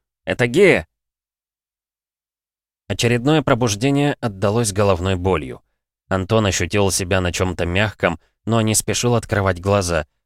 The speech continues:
У мужчины не было сомнений, что перед ним вновь появятся успевшие стать ненавистными сообщения. В животе заурчало, что заставило Текшина задуматься. Судя по ощущениям, он не ел несколько дней.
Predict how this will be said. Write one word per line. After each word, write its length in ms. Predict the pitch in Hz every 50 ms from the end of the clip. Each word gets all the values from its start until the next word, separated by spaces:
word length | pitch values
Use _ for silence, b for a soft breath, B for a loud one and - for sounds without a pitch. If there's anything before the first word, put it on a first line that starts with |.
| _ _
У 100 | 110 107
мужчины 440 | 110 117 117 - - 147 143 147 135
не 140 | 131 135
было 180 | 127 127 120 117
сомнений, 540 | 113 - 120 113 120 135 139 139 127 113 107
что 200 | - - - 95
перед 360 | - 104 92 95 90 85 85
ним 200 | 101 107 104 92
вновь 300 | 78 82 90 98 92 -
появятся 540 | - 87 82 87 95 98 92 - - - 87
успевшие 560 | 80 - - - 87 82 - - 85 80 80
стать 320 | - - - 87 82 -
ненавистными 640 | 90 87 85 85 78 78 80 76 - 85 82 80 78
сообщения. 720 | - - 82 80 85 - - 92 92 87 85 80 78 78 - _ _ _ _ _ _ _ -
В 80 | 90
животе 440 | 90 92 98 101 98 - - 117 110
заурчало, 720 | 92 90 98 95 92 82 - - - 117 120 113 98 85
что 220 | - - - - 85
заставило 480 | 78 80 78 - 95 85 87 85 82
Текшина 460 | 80 - 87 82 - - 87 87 87 85
задуматься. 640 | 80 87 85 87 101 98 92 82 - - 85 - _ _ _ _ _ _ _
Судя 340 | - - - 110 95 92 87
по 180 | - - 85 82
ощущениям, 840 | 82 - - 90 78 - - - 92 95 98 101 101 104 104 - _
он 280 | - 101 95 92 90
не 100 | 87 90 85
ел 260 | 80 92 101 104 107
несколько 520 | 101 87 82 78 - - 85 80 - -
дней. 400 | 85 82 87 87 82 76 67 -